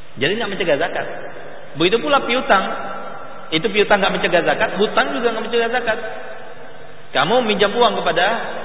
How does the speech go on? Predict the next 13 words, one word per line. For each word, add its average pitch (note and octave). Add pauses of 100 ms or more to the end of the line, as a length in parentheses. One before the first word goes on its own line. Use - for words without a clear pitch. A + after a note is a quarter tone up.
(340)
saya, C#3+
si D3+
A D#3
minjam D3+
uang D#3
kepada C#3
saya, A2
uang G3+
itu A#3+
masih G#3+
tetap F#3 (1300)
atau B2
diperdagangkan. F#3+